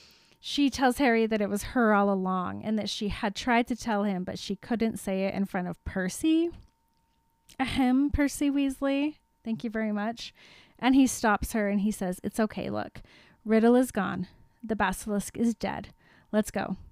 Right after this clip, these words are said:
And she's like, "I'm going to be expelled." <laughs> "The only thing I've ever wanted was to come here, but now they'll kick me out and Mom and Dad will be so disappointed."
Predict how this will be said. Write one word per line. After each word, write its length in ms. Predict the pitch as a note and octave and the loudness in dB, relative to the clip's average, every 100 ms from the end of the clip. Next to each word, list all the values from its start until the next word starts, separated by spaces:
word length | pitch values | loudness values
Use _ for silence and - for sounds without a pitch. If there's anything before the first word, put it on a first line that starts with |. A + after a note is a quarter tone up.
| _ _ _ - | _ _ _ -2
And 140 | B3+ | 0
she's 200 | - A#3+ | 0 0
like, 200 | A3+ G#3+ - | 0 0 4
"I'm 300 | D#4+ A4+ C5+ B4 | 6 8 6 6
going 360 | G4 A#4 C5 B4 | 6 10 10 10
to 100 | A#4 G4+ | 6 8
be 220 | F#4+ A4 | 8 10
expelled." 1200 | A#4+ - - - A4 A#4+ B4+ B4+ A#4+ A4+ A4+ A4+ A4+ G4 - - - | 8 0 -6 6 8 10 10 8 6 4 2 4 4 2 -4 -20 -2
<laughs> 140 | D4 - - - - C5+ - | -2 -2 -12 -12 -10 -10 -6
"The 140 | G4+ F#4 | 0 2
only 220 | F#4+ G#4 | 4 0
thing 200 | G#4 F#4+ | 0 2
I've 160 | F4+ F4+ | 4 4
ever 360 | C#4+ E4+ F#4+ F4+ | 4 4 6 6
wanted 400 | F4+ F4 F4+ D4+ | 6 6 6 4
was 180 | D#4 - | 2 4
to 120 | F4 | 0
come 320 | D#4+ E4 E4 | 2 2 4
here, 220 | F4 D#4+ | 4 4
but 180 | D4+ C#4+ | 4 4
now 180 | C#4 C#4+ | 4 4
they'll 180 | C#4+ D4 | 4 2
kick 320 | - E4+ - | 0 0 2
me 180 | F4 D#4 | 0 2
out 380 | C4+ C#4 C4 | 4 4 2
and 160 | - C#4+ | 2 4
Mom 180 | C#4 C#4+ | 6 4
and 120 | D4+ | 4
Dad 200 | C4+ C4 | 4 4
will 120 | C#4 | 2
be 160 | C4+ D#4+ | 2 0
so 340 | - C#4+ D4 | 2 2 4
disappointed." 720 | D4 D4+ D4+ D4 C4 B3+ B3 | 2 0 -2 0 0 2 0